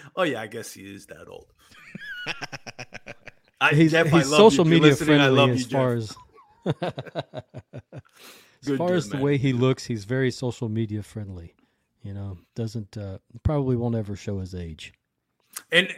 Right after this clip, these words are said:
Speaker 1: you know, and I apologize. I forgot. We actually talked about this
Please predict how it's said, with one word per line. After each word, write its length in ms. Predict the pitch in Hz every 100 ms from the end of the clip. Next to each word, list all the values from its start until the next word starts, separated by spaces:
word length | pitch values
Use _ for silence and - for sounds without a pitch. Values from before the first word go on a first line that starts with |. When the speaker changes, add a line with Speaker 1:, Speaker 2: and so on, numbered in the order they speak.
| -
Speaker 1:
you 180 | 175 190
know, 160 | 185 165
and 180 | 156
I 120 | 160 156
apologize. 460 | 180 226 170 143
I 100 | 170
forgot. 340 | 170 196 196 180
We 140 | 208
actually 320 | 208 208 165
talked 320 | 107 185 294 196
about 300 | 123 104 -
this 280 | 101 -